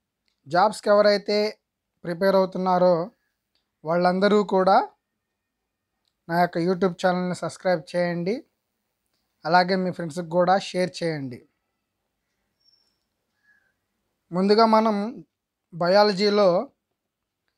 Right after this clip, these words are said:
జీవశాస్త్రము, దాని యొక్క అధ్యయనాలు,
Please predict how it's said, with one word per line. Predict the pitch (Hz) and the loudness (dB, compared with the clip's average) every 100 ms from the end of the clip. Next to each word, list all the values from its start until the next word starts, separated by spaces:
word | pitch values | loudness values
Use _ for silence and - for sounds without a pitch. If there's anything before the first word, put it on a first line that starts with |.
| _ _ | _ _
జీవశాస్త్రము, | 143 202 226 226 202 - 208 208 208 226 208 | -4 0 0 2 0 0 -4 -2 -2 -2 -2
దాని | 185 180 180 | -4 -2 -6
యొక్క | 170 175 - 156 | -4 -4 -4 -8
అధ్యయనాలు, | 151 185 196 190 190 185 196 | -4 0 2 2 2 2 0